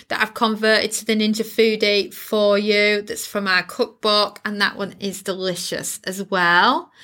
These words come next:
And I'm just really excited over our air fryer cookbook. I'm loving,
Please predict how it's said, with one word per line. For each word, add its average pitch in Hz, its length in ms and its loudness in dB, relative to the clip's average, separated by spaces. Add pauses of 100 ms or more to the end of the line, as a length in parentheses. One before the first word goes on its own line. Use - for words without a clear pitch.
(560)
And 226 440 2
I'm 226 120 -2
just 269 200 -6
really 311 360 4
excited 277 640 0
over 233 240 2
our 220 200 4
air 220 200 4
fryer 220 280 0
cookbook. 220 760 -2
I'm 220 240 -2
loving, 220 580 0